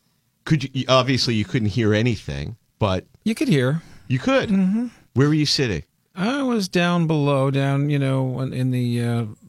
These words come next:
Speaker 2: lower area.
Speaker 1: Wow.
Speaker 2: There were good seats.
Speaker 1: What did you think?
Speaker 2: Um, well, they, there was so much energy that it actually <clears throat> caused this little cyclone of air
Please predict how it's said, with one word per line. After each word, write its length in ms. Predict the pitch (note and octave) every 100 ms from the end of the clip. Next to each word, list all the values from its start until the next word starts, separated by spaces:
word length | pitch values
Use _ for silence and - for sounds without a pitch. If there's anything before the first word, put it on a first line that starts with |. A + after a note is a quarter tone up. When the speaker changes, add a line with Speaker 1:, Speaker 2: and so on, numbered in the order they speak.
| -
Speaker 2:
lower 420 | B2+ B2+ C3+ B2+ B2
area. 600 | B2 A#2 A#2 A#2 A#2+ G#2 - _ - G2
Speaker 1:
Wow. 220 | F#2+ F2
Speaker 2:
There 100 | C3+
were 40 | C#3
good 220 | D#3 B2
seats. 560 | - C3 C#3 - - - _ _ -
Speaker 1:
What 80 | C3+
did 160 | E3
you 80 | F3+
think? 420 | - F2 D2 - _ _ _ _ _ _ _ -
Speaker 2:
Um, 560 | D3 D3 D3 D3 D#3+
well, 220 | D#3+ G3
they, 140 | F3 F3
there 320 | - D3 E3
was 120 | D#3+
so 180 | - B3+
much 300 | C#4+ A#3+ - -
energy 420 | F3+ F#3+ D3+ D3
that 160 | C3+
it 80 | B2+
actually 460 | B2+ C#3 - C#3 B2+ - -
<clears throat> 280 | D3+ D3+ C3
caused 380 | D3 D3 D3+ B2+
this 240 | A#2 -
little 280 | C#3 D#3 D3
cyclone 840 | - - D3 D#3 D3+ B2 G#2 G2 - - - -
of 160 | B2+
air 680 | C3+ C#3 C3+ C3+ A2+ G2 F2+